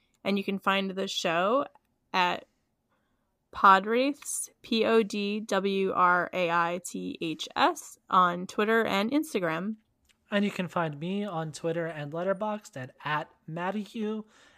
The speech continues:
Speaker 2: M A T T Y H U G H. You can also catch me and two of our other friends talking about Mad Men on our Mad Men podcast, Still Great Bob.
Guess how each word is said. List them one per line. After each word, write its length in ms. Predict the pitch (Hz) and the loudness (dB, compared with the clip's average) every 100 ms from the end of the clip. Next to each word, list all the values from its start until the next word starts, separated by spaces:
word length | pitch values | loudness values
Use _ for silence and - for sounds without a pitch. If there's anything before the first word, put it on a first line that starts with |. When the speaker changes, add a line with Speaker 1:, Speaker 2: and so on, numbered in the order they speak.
| - | -8
Speaker 2:
M 180 | 165 202 | -6 -6
A 180 | 170 156 | -6 -6
T 260 | 151 170 156 | -6 -8 -8
T 240 | - 160 | -6 -6
Y 480 | 147 147 147 156 190 | -4 -4 -2 -4 -6
H 320 | 147 143 - | -8 -8 -8
U 80 | 147 | -8
G 340 | 131 151 139 151 | -8 -8 -6 -4
H. 460 | 254 247 - - - - - - | -4 -6 -16 -16 -16 -20 -18 -8
You 120 | 175 | -6
can 140 | 175 | -4
also 360 | 175 175 - 180 | -2 -4 -4 -6
catch 380 | - 180 180 165 | -2 -4 -4 -8
me 360 | 170 170 170 | -6 -6 -6
and 260 | 180 156 151 | -6 -6 -8
two 240 | - 170 | -4 0
of 120 | 165 | 0
our 160 | 160 156 | 0 0
other 240 | 185 214 | 0 -2
friends 640 | 190 - 220 220 220 226 - - - | -4 0 0 2 0 -4 -8 -14 -18
talking 460 | - 160 - 170 156 | 0 0 0 -6 -8
about 400 | 139 135 139 - | -6 -4 -4 -2
Mad 320 | 196 220 220 | 2 4 4
Men 280 | 220 220 214 214 | 2 2 0 -4
on 320 | 147 143 139 | -6 -6 -4
our 180 | 147 135 | -6 -6
Mad 300 | 143 233 247 | 0 2 4
Men 200 | 254 247 | 2 0
podcast, 760 | 233 247 240 - 254 240 233 - - - - | -2 -2 -2 -4 -4 -4 -8 -12 -20 -20 -10
Still 520 | - - 160 135 135 | -8 -2 -2 -2 -4
Great 480 | 196 240 254 - - | 0 2 0 -6 0
Bob. 580 | 302 294 147 127 135 | 2 2 -2 -6 -12